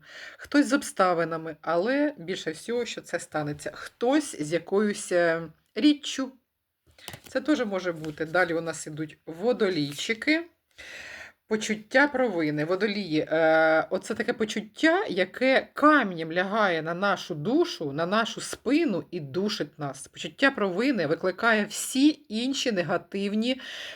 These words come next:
м, проблеми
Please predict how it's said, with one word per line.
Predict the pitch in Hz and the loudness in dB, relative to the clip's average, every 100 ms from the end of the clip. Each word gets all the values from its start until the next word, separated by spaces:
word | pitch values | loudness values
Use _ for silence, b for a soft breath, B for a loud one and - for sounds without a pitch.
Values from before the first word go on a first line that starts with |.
| B 196 | B -4
м, | 202 202 196 196 196 196 190 190 b b b b b 220 | 0 2 2 2 0 0 -2 -4 b b b b b 4
проблеми | 214 180 196 226 220 170 143 | 4 6 4 4 2 -2 -4